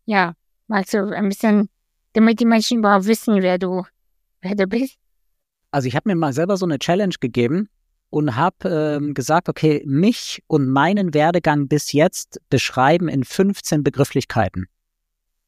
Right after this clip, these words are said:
Speaker 2: Und ich nenne jetzt mal ein paar Begrifflichkeiten,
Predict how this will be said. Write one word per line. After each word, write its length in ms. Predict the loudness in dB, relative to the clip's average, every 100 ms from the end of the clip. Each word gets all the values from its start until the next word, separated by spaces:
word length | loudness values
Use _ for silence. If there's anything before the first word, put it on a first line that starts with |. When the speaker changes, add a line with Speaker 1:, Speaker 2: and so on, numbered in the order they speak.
| _ _ _ _ _ _ _ -4
Speaker 2:
Und 120 | -2
ich 100 | 2
nenne 180 | 4 4
jetzt 140 | 2
mal 140 | 2
ein 100 | 2
paar 400 | 0 2 2 0 -4
Begrifflichkeiten, 840 | -2 0 2 0 -4 0 2 2